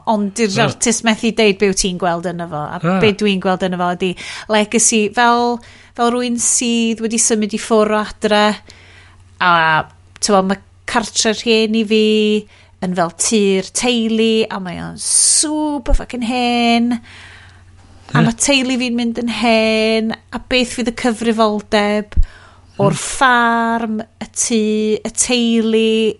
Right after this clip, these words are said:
Speaker 1: y gofal, y pwysau 'na sydd arna ti i gario rhywbeth ymlaen.
Speaker 2: Ie, ac wyt ti
Speaker 1: A
Speaker 2: isio
Speaker 1: cyfrifoldeb,
Speaker 2: wyt, ie.
Speaker 1: ond y cyfrifoldeb o, "Wel, ma', ma' bywyd fi fan hyn, ond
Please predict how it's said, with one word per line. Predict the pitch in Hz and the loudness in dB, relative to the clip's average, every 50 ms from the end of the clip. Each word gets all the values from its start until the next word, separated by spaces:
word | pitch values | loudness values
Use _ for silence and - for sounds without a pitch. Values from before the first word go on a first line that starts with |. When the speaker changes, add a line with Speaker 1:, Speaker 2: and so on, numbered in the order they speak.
| _ 262 | _ -10
Speaker 1:
y | 226 - _ | -12 -6 _
gofal, | - 220 208 208 190 - - 208 196 196 202 196 202 196 - - - - - - - - - - - - - - - | -2 -2 -2 -4 -6 -2 0 2 2 4 2 2 0 -4 -8 -16 -20 -20 -20 -20 -20 -20 -20 -20 -20 -20 -12 -6 -4
y | 240 233 - - _ - | -4 -4 -6 -16 _ 0
pwysau | - 311 302 285 - - - - 302 285 | 2 4 4 4 2 0 2 2 0 2
'na | 285 285 285 | 2 0 0
sydd | 285 - - 294 269 | 0 -2 -4 -2 0
arna | 269 269 262 247 240 247 233 | 0 -2 0 -2 -4 -4 -4
ti | - - - 233 226 214 - | -4 -2 0 0 0 0 -2
i | 226 233 | -4 -4
gario | - 262 240 233 233 240 240 233 | -4 -4 -4 -2 -2 -2 -2 0
rhywbeth | 226 233 226 - 220 214 - - 226 | -2 -2 -2 -2 -4 -4 -2 -2 -2
ymlaen. | 214 214 220 220 214 208 196 185 180 180 185 196 202 - - _ _ _ _ _ _ _ - - - - - - - | 0 2 2 2 2 2 0 0 0 0 0 0 0 -2 -6 _ _ _ _ _ _ _ -20 -20 -20 -20 -20 -6 -2
Speaker 2:
Ie, | 139 135 113 - - - - - - | -2 -2 -2 -2 -8 -18 -20 -10 -4
ac | - 127 123 - | -2 -2 -2 -2
wyt | 143 131 123 117 - | -2 -2 -2 -2 -2
ti | - | 0
Speaker 1:
A | - - | 0 0
Speaker 2:
isio | 110 - - 294 254 | 0 0 0 0 0
Speaker 1:
cyfrifoldeb, | 226 - 262 285 254 233 285 277 269 277 269 262 - - - 254 254 254 - | 0 0 -2 -2 0 2 2 2 2 0 -2 -4 -4 0 0 0 0 0 -2
Speaker 2:
wyt, | |
ie. | - - - - - | -10 -14 -14 -6 -4
Speaker 1:
ond | 269 285 269 | -4 -2 -2
y | 320 | -2
cyfrifoldeb | 320 - - 330 294 - - 302 277 - 285 277 285 - 269 233 254 | -2 0 0 0 0 0 -2 -4 0 0 -2 -2 0 -2 -4 -2 -2
o, | 247 | -2
"Wel, | 240 240 254 254 247 | 0 2 0 0 0
ma', | 254 269 233 - - - | -2 -4 -6 -8 -10 -6
ma' | 233 254 233 233 | -4 -4 0 0
bywyd | 262 254 254 269 262 233 | 0 0 0 -2 -2 -2
fi | 233 262 254 247 | -2 -2 -2 -2
fan | 233 247 240 240 | 0 0 0 0
hyn, | 240 220 254 247 247 240 233 226 - - - | 0 0 2 2 2 0 -2 -4 -6 -4 -2
ond | - 233 220 220 220 220 - - - | 0 0 2 0 -2 -2 -4 -8 -10